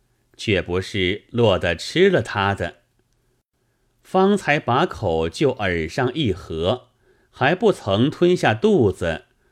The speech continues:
早被赵干一撤，撤将去了。这便叫做眼里识得破，肚里忍不过。那赵干钓得一个三尺来长金色鲤鱼，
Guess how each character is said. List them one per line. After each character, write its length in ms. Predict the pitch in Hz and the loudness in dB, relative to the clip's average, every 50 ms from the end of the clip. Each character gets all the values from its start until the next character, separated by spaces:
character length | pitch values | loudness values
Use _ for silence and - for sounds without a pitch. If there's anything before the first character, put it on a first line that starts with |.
| _ _ _ _ _ _ _ | _ _ _ _ _ _ _
早 340 | - - 104 95 92 90 90 | -4 -2 0 2 2 0 0
被 180 | - 147 127 104 | 2 2 0 0
赵 300 | 98 - 127 104 85 82 | 2 2 0 0 0 0
干 200 | - 113 110 113 | 0 0 2 2
一 220 | 101 87 85 98 | 0 0 -2 -4
撤， 560 | 110 - - - 202 151 107 80 76 - - _ _ _ _ _ | -6 -4 -2 0 2 2 2 2 -2 -4 -10 _ _ _ _ _
撤 440 | - - 220 208 165 120 92 78 80 | -8 -2 0 2 2 2 0 -2 -4
将 280 | - 101 95 98 107 | -4 -4 -2 -2 -2
去 260 | 107 - - 123 95 | -2 -2 0 0 0
了。 300 | 87 82 80 80 - _ _ _ _ _ _ _ _ _ _ _ _ _ _ _ _ _ | 0 0 -2 -6 -8 _ _ _ _ _ _ _ _ _ _ _ _ _ _ _ _ _
这 220 | - 135 120 104 | 2 4 4 4
便 240 | - 120 107 95 92 | 4 2 0 0 0
叫 240 | - 107 92 85 85 | 0 0 0 0 0
做 500 | - 110 98 90 85 82 78 - - _ _ _ _ _ _ _ | 0 0 2 2 0 -2 -4 -8 -12 _ _ _ _ _ _ _
眼 460 | - 104 110 113 120 143 190 233 226 175 | -2 0 2 4 4 2 2 2 2 2
里 220 | 117 92 87 85 | 2 2 0 -2
识 240 | - - - 123 156 | -2 -4 -4 -2 0
得 160 | 160 123 139 | 2 2 2
破， 640 | - - - 196 151 113 87 80 76 - - _ _ _ _ _ | 2 2 2 4 4 4 4 0 -2 -8 -12 _ _ _ _ _
肚 300 | - 147 139 117 98 92 | 4 4 6 6 6 4
里 340 | 85 82 82 85 87 101 113 | 2 0 -2 0 0 2 0
忍 340 | 120 110 110 92 82 80 76 | 2 2 0 -2 -2 -4 -8
不 220 | - - 85 92 | -8 -8 -8 -6
过。 460 | 92 - 139 113 85 76 - _ _ _ _ _ _ _ _ _ _ _ _ _ _ _ _ _ _ _ _ _ _ | 0 2 2 2 2 2 -2 _ _ _ _ _ _ _ _ _ _ _ _ _ _ _ _ _ _ _ _ _ _
那 140 | - 92 90 | -4 -4 -2
赵 240 | 85 117 101 92 87 | 0 2 2 2 2
干 500 | - 107 104 107 107 107 120 131 - - _ _ _ _ _ | 0 0 0 2 2 2 0 -2 -4 -8 _ _ _ _ _
钓 280 | - 196 180 147 123 | 2 4 4 4 4
得 160 | 113 123 120 | 4 4 4
一 140 | 123 127 139 | 4 4 2
个 360 | 151 - 147 123 110 104 98 | 2 2 2 2 4 2 0
三 320 | 95 - - 196 196 196 208 | 0 0 2 4 4 4 4
尺 220 | 190 - - 92 | 2 0 -2 -4
来 240 | 82 85 85 104 139 | -2 -2 0 -2 -2
长 340 | - - - 85 90 110 113 | -4 -4 -4 -4 -2 -2 -2
金 300 | 113 - 185 185 185 185 | -2 2 2 4 4 4
色 260 | 180 - 175 127 98 | 2 2 2 2 2
鲤 380 | 85 87 85 82 80 78 78 80 | 0 0 -2 -4 -4 -6 -6 -4
鱼， 380 | 82 87 101 127 151 - - | -2 0 0 0 -2 -4 -8